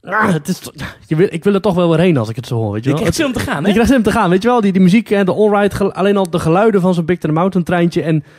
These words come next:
Speaker 1: en ook die, die geluiden in die, in die, wat die studio's en Tower of Terror, ja, het, ja, dat, dat is ontegenzeggelijk wel gewoon fantastisch wat we daar om de hoek hebben liggen.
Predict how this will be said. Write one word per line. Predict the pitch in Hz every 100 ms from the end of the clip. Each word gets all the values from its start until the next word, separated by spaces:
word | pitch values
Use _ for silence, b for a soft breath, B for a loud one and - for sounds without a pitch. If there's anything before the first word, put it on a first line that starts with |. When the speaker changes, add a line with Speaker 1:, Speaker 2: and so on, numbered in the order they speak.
| b _
Speaker 1:
en | 156
ook | 156
die, | 147
die | 151 135
geluiden | 147 156 151
in | 156 151
die, | 143
in | 147
die, | 139
wat | 139
die | 127
studio's | - 170 165 151
en | 135
Tower | - 147 139
of | 131
Terror, | 165 156
ja, | 120
het, | 147 _ _ - b b b b b b b b _
ja, | - 131 -
dat, | 160 156 -
dat | 147 143
is | 143
ontegenzeggelijk | 165 151 131 143 143 131
wel | 151
gewoon | 151 127
fantastisch | - 143 147 151
wat | 143
we | 139
daar | 135
om | 127
de | 123
hoek | 120
hebben | 120
liggen. | 120 120